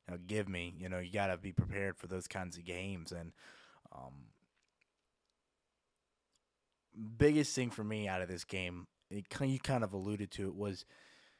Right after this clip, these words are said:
you know, the defense stepping up, but w-, seeing Washington win in a different way. You know, they got, got a pretty big lead in that game, and, and then they,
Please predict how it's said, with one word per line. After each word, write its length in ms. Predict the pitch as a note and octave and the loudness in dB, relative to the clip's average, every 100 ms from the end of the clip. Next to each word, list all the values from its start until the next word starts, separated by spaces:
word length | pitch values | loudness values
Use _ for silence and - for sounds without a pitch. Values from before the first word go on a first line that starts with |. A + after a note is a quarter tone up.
| _ | _
you 100 | A2+ | -4
know, 80 | A2 | -4
the 100 | G#2+ | -4
defense 560 | F#2 A#2 A#2 A#2 G#2+ - | -2 -2 0 0 2 2
stepping 480 | - A2 A2 G#2+ | 4 4 2 -2
up, 220 | G2 F#2+ F2+ _ _ | -2 -2 -4 _ _
but 180 | A#2 A2+ | -2 -2
w-, 220 | - A#2 | -4 -8
seeing 340 | B2 G3 A3 F#3+ | -2 2 4 4
Washington 640 | C3 C3 C#3+ B2+ B2+ A2+ | 6 6 6 0 -2 0
win 180 | A#2 A2+ | 0 0
in 100 | G#2+ | -2
a 60 | |
different 380 | G2 G#2 G2 F2 | -2 -2 -2 -4
way. 360 | F#2 F2 D#2 - _ - _ | 0 0 0 -8 _ -20 _
You 80 | G#2 | -4
know, 60 | G#2 | 0
they 100 | A#2+ | 0
got, 300 | A#2 C3 - A#2 - _ - _ - | 6 4 4 -2 -18 _ -20 _ 6
got 180 | C3 | 10
a 60 | F3 | 10
pretty 280 | - E3+ D#3 | 10 10 10
big 200 | C#3 C3+ | 6 6
lead 360 | A#2+ A#2 A2+ A2 | 4 2 2 2
in 80 | |
that 260 | G#2+ G#2 G2+ | 2 0 -2
game, 380 | - G#2 G#2+ G2+ | -4 -2 -2 -2
and, 160 | F2+ F2+ - - - - | -4 -8 -16 -20 -20 -2
and 120 | B2+ | 4
then 100 | C#3 | 6
they, 260 | C#3 B2+ | 6 6